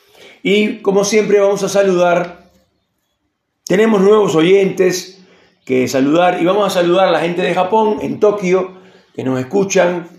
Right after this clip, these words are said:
nos escuchan en Moscú, en Rusia, nos escuchan en Alemania. A ambos países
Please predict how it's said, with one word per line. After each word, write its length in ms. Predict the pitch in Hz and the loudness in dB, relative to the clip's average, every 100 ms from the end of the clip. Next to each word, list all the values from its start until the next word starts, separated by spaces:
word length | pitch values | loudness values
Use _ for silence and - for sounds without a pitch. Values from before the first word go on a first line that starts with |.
| _ - - _ - | _ -20 -20 _ -4
nos 120 | 151 | -2
escuchan 360 | 156 190 196 | -2 -2 0
en 120 | 170 151 | 0 0
Moscú, 760 | 151 156 214 214 208 - - _ _ - | -2 -2 0 2 2 -2 -14 _ _ -6
en 220 | 139 139 | -4 0
Rusia, 800 | 185 190 - 170 175 175 - _ _ _ | 2 2 0 0 0 -4 -18 _ _ _
nos 160 | 139 147 | -6 -4
escuchan 400 | 143 180 180 165 | -4 -4 -2 0
en 140 | 151 | 2
Alemania. 960 | 151 147 185 196 180 175 175 170 - _ _ - | 2 2 2 2 2 2 0 -2 -12 _ _ -4
A 140 | 143 | -2
ambos 240 | 180 170 | 0 -2
países 680 | 170 151 165 - 143 - - | 0 0 0 -2 -6 -8 -20